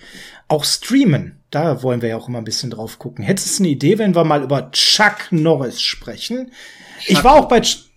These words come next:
Speaker 1: ich war auch bei, tatsächlich auch ein bisschen bei Charles Bronson, aber ich glaube, das machen wir später noch mal. Ich bin bei Chuck Norris.
Speaker 2: Okay, äh, Canon-Zeit oder vor, nach,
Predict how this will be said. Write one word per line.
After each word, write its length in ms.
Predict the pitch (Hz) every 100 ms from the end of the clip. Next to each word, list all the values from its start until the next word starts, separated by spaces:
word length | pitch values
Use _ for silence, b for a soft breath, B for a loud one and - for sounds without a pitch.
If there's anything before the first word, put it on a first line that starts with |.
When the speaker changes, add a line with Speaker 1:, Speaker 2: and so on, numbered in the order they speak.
| - -
Speaker 1:
ich 220 | 190 -
war 100 | 202
auch 140 | 294 -
bei, 360 | 214 202 185 -
tatsächlich 600 | 196 240 233 196 202 196
auch 140 | 180
ein 80 | 185
bisschen 300 | 185 190 214
bei 140 | 180 160
Charles 380 | - 165 165
Bronson, 460 | - 170 220 226 226
aber 140 | 170 165
ich 120 | 143
glaube, 600 | 160 165 208 202 180 151
das 240 | 147 170 185
machen 160 | 190
wir 80 | 170
später 340 | - 175 190
noch 120 | 190 190
mal. 160 | 202
Ich 160 | 147 -
bin 180 | 190 185
bei 140 | 165
Chuck 440 | - - 175 - 156
Norris. 800 | 143 151 156 143 - - - -
Speaker 2:
Okay, 680 | 131 131 - 147 139 127 117
äh, 460 | - 123 127 127 127
Canon-Zeit 680 | - 170 208 226 - 214 214
oder 180 | 196 190
vor, 240 | - 170 139
nach, 260 | 147 143